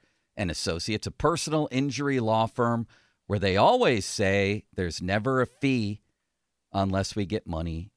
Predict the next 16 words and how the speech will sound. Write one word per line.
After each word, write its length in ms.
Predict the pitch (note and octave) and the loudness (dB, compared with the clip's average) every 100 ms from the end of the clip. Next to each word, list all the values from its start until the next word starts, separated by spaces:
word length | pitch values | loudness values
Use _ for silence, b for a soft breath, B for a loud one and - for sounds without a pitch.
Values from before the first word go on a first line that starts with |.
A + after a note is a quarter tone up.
| _ _ | _ _
for 120 | F2 | -6
you. 320 | E2 D#2 C#2 - | -6 -6 -8 -10
South 380 | - G2+ G2 | -2 -2 -2
Hills 280 | A2 F#2 E2+ | -2 -2 -4
Chrysler 580 | - F#2+ F#2+ - F#2 F2+ | -4 -4 -4 -4 -6 -6
Dodge 400 | C#2 F2 F2 D#2 - | -4 -4 -4 -6 -8
Jeep 280 | F#2 - _ | -8 -8 _
Fiat. 380 | G#2 G2 G#2 A#2+ - _ _ _ _ _ _ _ _ _ _ _ _ _ | -8 -2 -2 -4 -12 _ _ _ _ _ _ _ _ _ _ _ _ _
Uh, 460 | D#2+ D#2+ D2+ D#2 C#2+ | -6 -6 -6 -8 -6
Route 220 | G2 B2 A2+ | -6 -2 0
nineteen, 560 | G2 F#2+ - G2+ G#2+ | 0 -2 -2 -2 -2
Peters 340 | - G2+ F2+ - | -4 -4 -4 -4
Township, 420 | F#2+ G2 - F2+ | -4 -4 -6 -10
celebrating 640 | - F#2+ F2 F2+ E2+ D#2 | -4 -4 -2 -4 -6 -8
fifty 500 | - - A#2 - A2 | -10 -4 -4 -6 -12
years 800 | F#2 E2 G2 G#2+ F2 D2+ - | -10 -6 -2 -2 -2 -6 -12